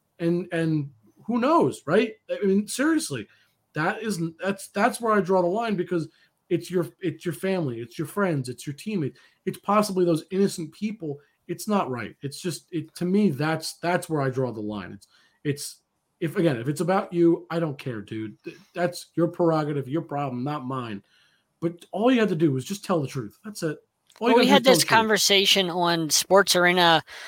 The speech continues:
Speaker 2: <clears throat> before the season when the Vikings coach was fired, and I was, I was upset by it because I brought up the point of, why is a coach fired, but a,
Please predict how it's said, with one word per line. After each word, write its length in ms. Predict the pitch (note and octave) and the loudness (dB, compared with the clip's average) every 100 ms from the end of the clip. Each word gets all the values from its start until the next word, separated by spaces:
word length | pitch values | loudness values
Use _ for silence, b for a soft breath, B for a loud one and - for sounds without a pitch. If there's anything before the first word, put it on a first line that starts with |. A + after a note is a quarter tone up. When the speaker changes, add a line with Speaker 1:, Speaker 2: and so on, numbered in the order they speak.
| B - | B -4
Speaker 2:
<clears throat> 420 | - - C3+ - - | 0 2 2 -2 0
before 360 | E3+ - C#4 | 4 10 10
the 120 | C#4 F3+ | 10 6
season 400 | - F#3 F3 F3 | 4 4 2 2
when 140 | E3+ | 2
the 100 | D#3 | 4
Vikings 580 | C#3+ A3+ - G3+ E3 - | 6 4 4 -2 -2 -2
coach 460 | F3 D#3+ C#3 - b b b b _ | 0 0 0 -2 b b b b _
was 240 | - F3 - | 2 4 4
fired, 560 | - D3+ D3 C#3+ C3+ - | 6 6 6 4 0 -6
and 120 | C#3 | -4
I 220 | C#3 A3+ | 6 6
was, 380 | B3 F#3+ D3+ - - - | 8 4 2 -4 -4 4
I 140 | B3 | 6
was 200 | B3+ F3 | 6 4
upset 540 | E3+ - - F#3+ D#3+ | 0 0 6 6 6
by 200 | - C#3+ | 2 -2
it 180 | C3 C3 - | -2 -4 -8
because 520 | D3+ E3+ D#3 C#3 - b b b b _ | -4 0 0 0 -6 b b b b _
I 180 | F3 G#3+ | 6 6
brought 320 | F3+ F#3+ F#3 | 10 10 8
up 40 | - | 4
the 140 | D3+ | -4
point 420 | - F#3+ F3+ D#3 | -2 0 0 0
of, 460 | D3+ D3 C#3+ C3+ - _ _ | -2 -2 0 -4 -10 _ _
why 180 | - F#3 | 6 8
is 200 | G3+ E3 | 8 4
a 160 | F3 D#3+ | 0 -2
coach 420 | - G#3+ A#3 - | 4 6 6 4
fired, 520 | - F3+ E3 D#3 D3 | 6 6 8 4 2
but 140 | D#3+ | -2
a, 60 | C#3+ | -4